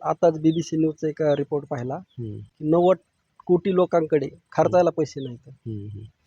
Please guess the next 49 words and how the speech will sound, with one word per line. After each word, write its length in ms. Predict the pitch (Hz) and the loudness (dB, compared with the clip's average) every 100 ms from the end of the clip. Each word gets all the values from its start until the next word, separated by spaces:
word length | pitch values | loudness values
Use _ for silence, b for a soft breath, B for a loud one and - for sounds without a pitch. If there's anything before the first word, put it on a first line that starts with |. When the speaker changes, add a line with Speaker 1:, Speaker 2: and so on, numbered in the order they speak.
| - | -10
Speaker 1:
आणि 140 | 165 | -2
यातला 200 | 160 196 | 0 2
बहुसंख्य 480 | 180 196 190 208 208 | 4 4 4 2 4
वर्ग 220 | 202 196 | 4 4
हा 120 | 185 180 | 4 2
शेतकरी 400 | - - 185 175 | -2 -8 -4 -2
मजूरच 420 | 170 156 143 131 | -2 -2 -4 -4
आहे, 80 | 131 | -10
त्याच्यामुळे 460 | 127 - 151 156 160 | -14 -10 -4 -2 -2
Speaker 2:
बरोबर. 100 | 165 | 0
Speaker 1:
तेवढी 220 | 170 175 | 0 2
मदत 220 | 170 170 | 0 -2
बी 140 | 165 | -2
भरपूर 340 | 156 147 151 147 | -2 -2 -4 -6
आहे. 100 | 165 _ - | -8 _ -20
Speaker 2:
हम्म. 440 | - _ 120 107 - | -20 _ -12 -8 -2
Speaker 1:
अशा 180 | 156 196 | 2 4
ज्या 120 | 202 - | 4 4
छोट्याल्या 360 | 202 233 247 | 4 6 6
मदत 200 | 226 196 175 | 6 4 0
आहेत, 120 | 147 - _ _ _ - | -6 -8 _ _ _ -8
शासना-, 580 | - 160 - 185 185 180 | 0 0 2 4 4 6
शासन 240 | 175 175 185 | 2 4 2
आता 120 | 180 | 2
काही 180 | 180 175 | 4 6
नवीन 300 | 196 233 214 | 6 8 8
योजना 280 | 208 202 | 8 6
आणणार 260 | 185 190 165 | 4 4 2
नाही, 200 | 147 151 | 0 -2
Speaker 2:
हम्म. 400 | 214 - 117 107 | -6 -12 -12 -10
Speaker 1:
परंतु 380 | 107 170 180 190 | -6 -4 -4 2
ज्या 120 | 220 | 4
जुन्या 420 | 165 143 220 262 | 4 4 6 8
योजना 340 | 254 226 196 151 | 10 8 6 2
आहेत, 80 | |
त्या 680 | - _ _ _ _ 123 151 | 0 _ _ _ _ -6 -2
Speaker 2:
हम्म. 120 | 208 | 4
Speaker 1:
थोड्या 140 | 214 220 | 4 4
कार्यक्षम 520 | 196 214 220 233 226 | 6 6 6 2 2
पद्धतीने 500 | 214 185 180 185 190 | 2 0 -2 -2 0
किंवा 180 | 202 196 | 0 0
त्याच्यामध्ये 420 | 185 185 190 175 | 0 0 0 0
बदल 280 | 180 196 190 | 2 4 4
करून 320 | 190 196 190 | 4 4 2
चालवायला 420 | - 170 156 143 | 4 4 6 2
पाहिजेत. 320 | 131 123 135 - | -2 -10 -12 -14
Speaker 2:
हम्म, 220 | 113 101 | -14 -12
हम्म. 220 | 101 110 | -14 -10
Speaker 1:
म्हणजे 300 | 147 156 180 | -8 -4 -4